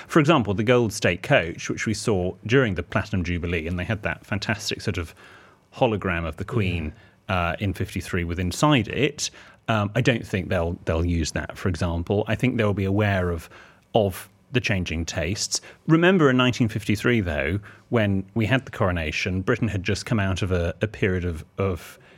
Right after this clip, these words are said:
Speaker 1: huge austerity and food shortages. So, you know, it's lovely how much we've moved on, uh, by the time we get to the next coronation. Um, but I think there will, there will be an element of that as well as to how,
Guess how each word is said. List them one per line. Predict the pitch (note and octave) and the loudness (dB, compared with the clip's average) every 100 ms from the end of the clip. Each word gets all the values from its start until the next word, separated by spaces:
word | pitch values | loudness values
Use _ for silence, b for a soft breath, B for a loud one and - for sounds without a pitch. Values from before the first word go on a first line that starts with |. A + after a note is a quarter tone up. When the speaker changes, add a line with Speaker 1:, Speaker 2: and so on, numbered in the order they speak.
| B | B
Speaker 1:
huge | - - D3 B2+ | -4 4 6 4
austerity | A2+ F#2 - G#2 G2 - A2+ F2 | 2 -4 0 2 2 0 0 0
and | F2+ | -4
food | - B2 G#2 | 2 2 2
shortages. | - D2 - E2 D2+ G2 | -2 -4 -6 -4 -4 -4
So, | - F2 | 0 0
you | F2+ F#2 A#2+ | 0 -2 -2
know, | D#2+ F#2+ - | 0 -2 -4
it's | - A2+ | -4 -2
lovely | G#2 F2+ | 0 -2
how | G2 F2+ | -2 -2
much | F2 - | -4 -4
we've | F2 G2 | -4 -2
moved | F2 E2 | -2 -2
on, | E2+ D#2+ B B B - | -2 -2 B B B -6
uh, | G2 | -4
by | F#2 F2+ | 0 -2
the | F#2 | -2
time | - F2 | -2 -2
we | F2+ | -2
get | F2+ - | -2 -4
to | - | 0
the | |
next | A#2+ - - | 0 0 -2
coronation. | F#2+ D#2 D2+ D#2 F2 E2 B B B - | -2 0 -2 -4 -6 -8 B B B 0
Um, | A2 G#2+ - | 4 4 2
but | C3 C3 | 2 4
I | B2 | 4
think | - C3 - | 4 2 2
there | B2 A#2 | 2 4
will, | B2+ A#2+ A2 | 6 4 4
there | A#2 A2+ | 4 4
will | A2 | 4
be | G#2+ G#2+ | 4 4
an | |
element | G2+ F#2+ F#2 | 4 2 0
of | F2+ | 0
that | F2 E2 | -2 -2
as | A2 - | -2 0
well | G2 F2 | 0 0
as | F#2 | -4
to | - | -4
how, | A#2 - G#2+ G2 F#2 F2 | -2 0 2 2 0 -2